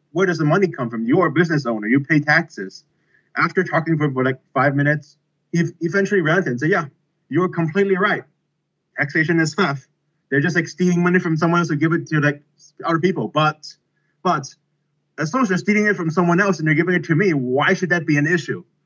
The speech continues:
It's like, originally, I literally thought I'm finally getting somewhere. The first person in Hong Kong I've ever convinced that, you know, that these things are, like, this is theft, this is not right. And he said, you know, "Yeah, you're right. But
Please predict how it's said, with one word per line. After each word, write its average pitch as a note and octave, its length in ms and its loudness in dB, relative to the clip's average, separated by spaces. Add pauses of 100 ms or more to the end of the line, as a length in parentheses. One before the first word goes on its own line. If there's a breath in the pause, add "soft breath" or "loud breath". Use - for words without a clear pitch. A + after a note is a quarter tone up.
It's - 80 -12
like, F3+ 180 -2 (440 loud breath)
originally, G3 480 0
I D3+ 80 4
literally G3 400 0
thought F3 200 0
I'm E3 220 0
finally G3 300 2
getting F#3 260 0
somewhere. G#2 360 -6
The B2+ 100 -4
first F3 360 -2
person F3 340 -2
in C#3+ 100 2
Hong D3+ 220 0
Kong D#3 180 0
I've C3 140 0
ever D#3 200 2
convinced D3+ 600 0 (340)
that, D3+ 120 0
you D#3+ 80 2
know, C#3+ 300 0 (220)
that D#3+ 120 2
these F3+ 220 -2
things D#3+ 180 2
are, C#3 100 2
like, C3+ 280 -2
this F3 140 0
is D3 160 -2
theft, D3+ 300 0
this C#3 140 0
is B2 60 -8
not D3 160 2
right. C#3+ 220 2
And C#3 100 0
he C#3+ 80 4
said, D3+ 220 0
you E3+ 60 -4
know, D3 160 -2 (100)
"Yeah, G3+ 260 0
you're D3 180 0
right. F#3 220 0 (260)
But C#3+ 220 -2